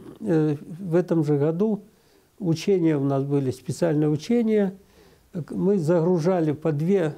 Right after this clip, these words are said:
боевые машины десанта, "Нона", они где-то по девять тонн. И плюс загружали по двадцать пять человек десантникам с полным боекомплектом.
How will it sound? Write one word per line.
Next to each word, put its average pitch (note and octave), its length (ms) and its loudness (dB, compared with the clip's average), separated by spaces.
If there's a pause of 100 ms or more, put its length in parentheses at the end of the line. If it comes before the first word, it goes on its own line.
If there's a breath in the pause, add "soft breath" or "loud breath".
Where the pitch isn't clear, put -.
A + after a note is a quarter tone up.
(120)
боевые E3+ 760 2
машины E3 540 0
десанта, G3 760 0 (680 soft breath)
"Нона", D#3+ 520 2 (140)
они E3 280 2
где-то D#3 320 0
по D#3 140 0
девять D#3 440 2
тонн. D3+ 280 0 (840 soft breath)
И D#3 160 2
плюс F3+ 580 0
загружали E3 800 2
по D#3+ 180 -2
двадцать D#3+ 480 -2
пять E3 280 0
человек D#3+ 360 2
десантникам D#3 760 -2
с - 40 -20
полным E3+ 440 0
боекомплектом. D#3 840 -4